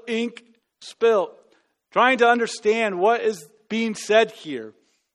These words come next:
and to try to understand how God is over all things, and yet how are we responsible for our things, and what is that relationship?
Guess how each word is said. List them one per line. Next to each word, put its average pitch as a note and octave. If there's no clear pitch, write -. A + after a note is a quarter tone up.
and E3
to G3
try A#3+
to B3+
understand G#3+
how A#3
God A3
is G3+
over A#3+
all A#3+
things, A3+
and G3
yet G#3
how A#3
are G#3+
we A#3+
responsible A3
for F3+
our A#3
things, A3
and D#3+
what G3+
is G3+
that A3
relationship? G#3+